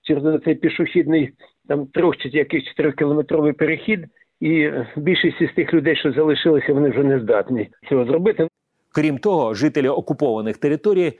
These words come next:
Speaker 2: зараз перебувають під тотальним контролем російських силовиків, каже посадовець.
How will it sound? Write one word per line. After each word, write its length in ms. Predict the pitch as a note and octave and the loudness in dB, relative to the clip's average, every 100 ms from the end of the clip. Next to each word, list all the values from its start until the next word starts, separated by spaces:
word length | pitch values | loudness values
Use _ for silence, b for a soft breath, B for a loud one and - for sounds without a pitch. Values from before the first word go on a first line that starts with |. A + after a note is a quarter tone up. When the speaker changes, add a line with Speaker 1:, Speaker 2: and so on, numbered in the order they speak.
| b b | b b
Speaker 2:
зараз 440 | B2 D3+ F#3 D3+ | 0 0 0 -2
перебувають 640 | - C#3 A#2+ B2 C3+ B2+ - | -2 -2 0 2 2 0 -2
під 220 | C3 - | -4 -2
тотальним 580 | C3+ - D3+ D3 C#3 C3+ | -6 -2 -2 -2 -4 -4
контролем 560 | C3 G#2 A#2 B2+ B2 | -4 -2 -2 0 0
російських 460 | A#2+ - A#2 - A#2 | -2 -4 -8 -6 -4
силовиків, 640 | C3+ A#2+ C3 - A2+ D#2+ - | 0 0 0 0 -2 -4 -8
каже 280 | - G2+ G2 | -6 -4 -4
посадовець. 680 | F2+ - B2 G#2 D2+ - | -6 -4 -2 -2 -4 -14